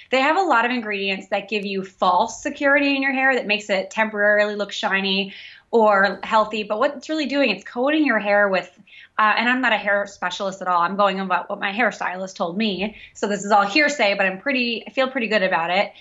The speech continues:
Um, it's kind of false security. And then what it does is, like, all that wax builds up on your hair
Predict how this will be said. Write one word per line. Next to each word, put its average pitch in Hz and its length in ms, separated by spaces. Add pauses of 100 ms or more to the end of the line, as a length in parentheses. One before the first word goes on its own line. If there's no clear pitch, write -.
(300)
Um, 220 420
it's - 220
kind 294 200
of 320 100
false 269 220
security. 220 360
And 208 160
then 214 160
what 208 140
it 190 160
does 226 460 (100)
is, 202 200
like, 190 180
all 226 180
that 254 240
wax 208 300
builds 196 240
up 202 140
on 180 160
your 190 120
hair 240 580